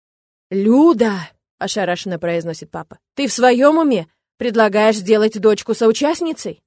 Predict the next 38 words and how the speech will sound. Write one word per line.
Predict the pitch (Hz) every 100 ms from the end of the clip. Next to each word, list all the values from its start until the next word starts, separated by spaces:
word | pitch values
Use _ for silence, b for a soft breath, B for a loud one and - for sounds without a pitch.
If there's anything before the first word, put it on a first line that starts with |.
| _ -
"А | 370
что | - 480
ты | 440 359
предлагаешь?" — | 311 254 302 254 202 - - _ _ -
тут | 170
же | 165
восклицает | 160 - 156 175 160 175
она. | 180 - _ _
"Может, | 277 285 269 269
оставим | 262 294 254 254
всё | 233 262
как | 285 -
есть? | 392 - - _
Или | - 302 320
ты | 294
придумаешь | 320 480 453 440 427
план, | - 403 392
Стёпа? | - 392 226 180 _ _ _ -
Я | 370
хочу | 370 -
его | 349 349
посадить, | 359 392 269 247 220
ясно | 262 381 403 359
вам? | 254 170 _ _
Он | 254 262
должен | 262 254 254 254
сидеть, | 294 247 285 - _ _
обязан | 247 240 254 294 208 160 _ _ -
гнить | 214 285 285 -
в |
камере | 349 339 233 214
за | 233
то, | 269
что | 240 262
сделал | 233 220 320 220
с | -
нашей | 320 302 320
девочкой". | 247 220 190 - 180 -